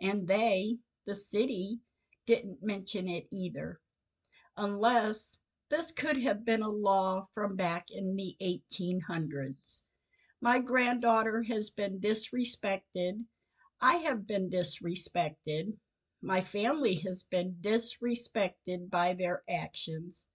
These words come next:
and something needs to be done. To the here and now, in August twenty twenty-two, we started a podcast to tell the whole story. Emily's podcast,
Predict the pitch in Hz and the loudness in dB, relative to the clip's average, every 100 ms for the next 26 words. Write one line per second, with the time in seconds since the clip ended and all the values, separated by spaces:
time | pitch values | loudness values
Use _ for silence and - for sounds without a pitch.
0 | _ _ _ _ - 302 - 330 311 320 | _ _ _ _ -6 -4 2 2 2 0
1 | 311 294 247 240 226 - - 214 208 196 | -2 0 2 2 -2 -6 -4 -4 -2 -6
2 | 185 170 151 156 160 _ _ _ _ _ | -2 -2 -2 -6 -12 _ _ _ _ _
3 | _ _ - 277 247 262 247 254 262 277 | _ _ -4 0 2 2 2 2 2 2
4 | 311 294 269 202 175 165 180 220 _ _ | 0 2 2 4 2 0 -4 -10 _ _
5 | _ _ _ 247 247 254 262 254 190 196 | _ _ _ 0 0 4 6 6 2 -2
6 | 214 - - 254 240 254 269 - 254 262 | -2 -6 -6 2 4 4 0 0 2 2
7 | 277 - 240 190 175 190 - _ - 247 | 2 -2 -2 0 0 -4 -8 _ 0 2
8 | 240 - 233 226 240 262 247 - 240 202 | 2 2 4 6 6 2 0 2 4 4
9 | 190 - 180 165 165 - - 226 - 170 | 2 -6 -2 -2 -2 -8 -6 -6 -6 -2
10 | 208 202 196 190 - 196 196 202 202 - | 0 0 0 -2 2 4 4 2 -4 -10
11 | - 165 160 151 156 160 _ _ _ _ | -4 -2 -2 -4 -6 -10 _ _ _ _
12 | _ _ _ 247 269 262 277 277 269 - | _ _ _ 4 6 8 6 4 2 -2
13 | - 226 202 185 - 160 165 165 | -4 -2 -2 -4 -10 -8 -8 -10